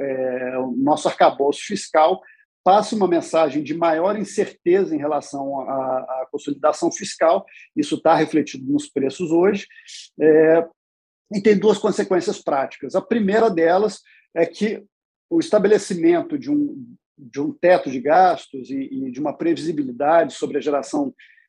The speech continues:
é, de, de resultados fiscais, ela ajudou a trazer a taxa de juros, é, neutra para baixo. A percepção,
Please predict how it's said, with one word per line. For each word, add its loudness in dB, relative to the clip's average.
é, 0
de, -4
de -8
resultados 2
fiscais, 0
ela 2
ajudou -2
a 2
trazer -2
a -2
taxa -6
de -10
juros, 0
é, -2
neutra 4
para 4
baixo. 0
A -10
percepção, -6